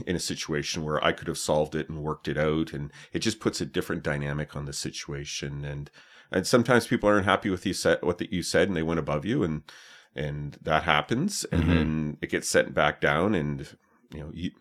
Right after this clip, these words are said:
Speaker 1: as a manager, I usually made the right decision, and it, that was confirmed. And, and, uh, it just creates a, a different dynamic in the relationship when something like that's happened.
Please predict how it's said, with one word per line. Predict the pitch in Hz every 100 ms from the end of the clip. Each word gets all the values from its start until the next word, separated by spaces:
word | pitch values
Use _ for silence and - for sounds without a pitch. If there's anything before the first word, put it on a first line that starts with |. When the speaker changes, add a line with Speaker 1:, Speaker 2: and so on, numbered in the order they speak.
| _ -
Speaker 1:
as | 85 82
a |
manager, | 82 82 87 85 80
I | 76
usually | 76 76 73
made | 73 71
the |
right | 71 71
decision, | - - 62 - 62 64
and | 78 76
it, | 71 -
that | 73 69
was | 76
confirmed. | - 82 73 76 69 98 90
And, | 73 71 71 - - - -
and, | 76 73 71
uh, | 73 -
it |
just | 98 113 -
creates | 101 87 87 -
a, | 69 67 57 76 - -
a |
different | - 87 85 76
dynamic | 71 76 76 71 -
in |
the | 71
relationship | 71 71 71 - - -
when | 76 71
something | 73 73 69
like | 69
that's | 69 -
happened. | - - -